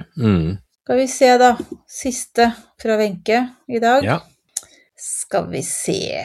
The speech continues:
Speaker 2: tips til overvintrede chiliplanter. Oi, den passet for meg. Mine
Speaker 1: Ja, det var
Speaker 2: ser
Speaker 1: derfor jeg
Speaker 2: fine ut.
Speaker 1: tenkte at den passet veldig
Speaker 2: <laughs> Ja.
Speaker 1: fint for deg, så du kan svare på
Speaker 2: Ja.
Speaker 1: den.
Speaker 2: Ja, nei, absolutt ikke. Jeg, jeg, jeg, det, dette er et spørsmål fra både Wenche og meg,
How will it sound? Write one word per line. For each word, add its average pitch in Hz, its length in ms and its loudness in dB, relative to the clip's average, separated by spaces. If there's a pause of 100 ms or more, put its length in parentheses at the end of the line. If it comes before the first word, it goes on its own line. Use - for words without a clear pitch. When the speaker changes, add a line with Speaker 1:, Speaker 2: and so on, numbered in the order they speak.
(260)
Speaker 2:
tips - 340 -2
til 269 140 -2 (100)
overvintrede 170 1040 2 (100)
chiliplanter. 226 800 0
Oi, 415 180 4
den 240 220 2
passet 277 260 -4
for 349 140 -14
meg. 269 160 2 (520)
Mine 285 220 -2
Speaker 1:
Ja, 135 80 2
det 143 80 0
var 151 100 2
Speaker 2:
ser 143 120 -2
Speaker 1:
derfor - 140 -4
jeg - 0 -
Speaker 2:
fine 156 100 0
ut. 226 80 0
Speaker 1:
tenkte 135 220 0
at 131 200 2
den 117 140 0 (100)
passet - 380 -4
veldig 131 260 0
Speaker 2:
<laughs> - 0 -
Ja. 208 160 6
Speaker 1:
fint 165 80 -4
for 202 120 -2
deg, 131 280 2
så 151 140 -2
du 151 140 4
kan 202 120 -2
svare 190 320 0
på - 80 -2
Speaker 2:
Ja. - 160 4
Speaker 1:
den. 101 160 -4 (500)
Speaker 2:
Ja, 262 120 6 (200)
nei, 247 220 4
absolutt 247 400 0
ikke. 220 160 2
Jeg, 226 320 2
jeg, 214 460 2
jeg, 208 220 2
det, 226 100 6 (100)
dette 180 240 4
er 175 80 8
et 214 140 0
spørsmål 196 420 -2
fra 214 160 -2
både 180 220 0
Wenche 170 260 0
og 165 80 0
meg, 170 160 0